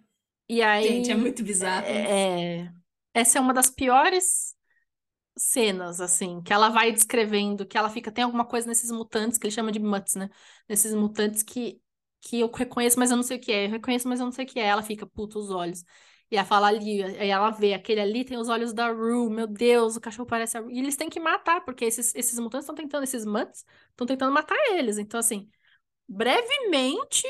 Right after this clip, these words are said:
Speaker 1: Cato para de tentar matar eles, porque precisa os três tentar matar os,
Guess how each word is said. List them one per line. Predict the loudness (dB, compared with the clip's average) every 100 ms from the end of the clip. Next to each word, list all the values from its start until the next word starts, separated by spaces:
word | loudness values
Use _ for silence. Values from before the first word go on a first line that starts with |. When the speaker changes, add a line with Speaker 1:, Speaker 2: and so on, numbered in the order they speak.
| -8 -4
Speaker 1:
Cato | -2 -2 -4 -6
para | 4 4 4
de | 0
tentar | -4 -6 -4
matar | -2 -2 0 0
eles, | 2 -2 -2 -6 -6
porque | -10 -6
precisa | -6 -2 -2 -2 -2
os | -2
três | -2 -2 -2 0 -2
tentar | -4 -2 -2
matar | -2 -8 -2 2 2
os, | 2 -4 -6 -6